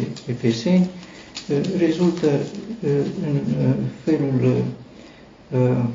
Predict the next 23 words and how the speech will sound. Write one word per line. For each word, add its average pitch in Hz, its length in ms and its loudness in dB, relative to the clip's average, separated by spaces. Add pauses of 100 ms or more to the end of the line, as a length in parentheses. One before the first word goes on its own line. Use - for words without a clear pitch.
(1000)
acesta: 113 680 -2 (480)
„Suindu-se 123 960 8 (200)
în 135 200 8
înălțime, 123 920 8 (480)
a 180 180 2
robit 135 500 4 (680)
robia”, 127 760 4
până 160 180 6
aici 117 400 4
lucrurile 113 540 2
sunt 120 380 2
la 110 280 -2
fel, 170 300 4 (640)
„și - 200 0
a 131 200 4
dat 202 300 2 (280)
daruri 185 680 4 (260)
oamenilor.” 110 760 4 (840)
În 117 320 6 (160)
textul 135 360 2
mazoretic 117 880 8
din 110 280 2
Psalmul, 117 540 2